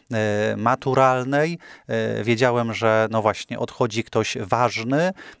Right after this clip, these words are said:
e, ktoś, kto zajmuje też wyjątkową rolę, e, w moim życiu. I w tym czasie, przygotowując się do egzaminów maturalnych, e, podejmowałem też, e, decyzje odnośnie swojego powołania.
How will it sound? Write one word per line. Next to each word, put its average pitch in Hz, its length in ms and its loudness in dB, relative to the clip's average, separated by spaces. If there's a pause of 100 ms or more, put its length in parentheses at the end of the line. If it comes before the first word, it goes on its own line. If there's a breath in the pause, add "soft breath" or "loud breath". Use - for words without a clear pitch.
e, 110 120 0
ktoś, - 420 -2
kto - 160 -6
zajmuje 117 460 -2
też 107 260 -2
wyjątkową 110 720 0
rolę, 110 340 4 (240 loud breath)
e, 107 160 -2
w 92 40 -14
moim 123 380 2
życiu. 190 480 0 (340 loud breath)
I 196 120 2
w - 100 -6
tym 139 260 -2
czasie, 139 760 0
przygotowując 123 680 0
się 117 180 -2
do 120 180 0
egzaminów 117 720 -4
maturalnych, 113 960 0 (320 loud breath)
e, 113 140 0
podejmowałem 117 720 0
też, - 440 -2
e, 110 140 2
decyzje 110 800 0
odnośnie 113 480 -4
swojego 113 420 0
powołania. 104 600 2